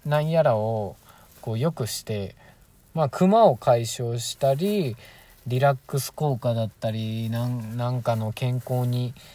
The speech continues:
関連したり、えー、そういういろんな効果があるんですけれども、これをね、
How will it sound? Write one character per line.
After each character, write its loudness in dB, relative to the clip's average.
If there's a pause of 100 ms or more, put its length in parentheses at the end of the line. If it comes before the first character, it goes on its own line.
(760)
関 -2
連 0
し -8
た 2
り、 -4 (500)
え -4
ー、 -2
そ 0
う 0
い 0
う -2
い -2
ろ 0
ん 0
な 2
効 0
果 -2
が 0
あ -2
る -2
ん -2
で -2
す -10
け -6
れ -2
ど 0
も、 0 (1400)
こ -6
れ 0
を 0
ね、 -2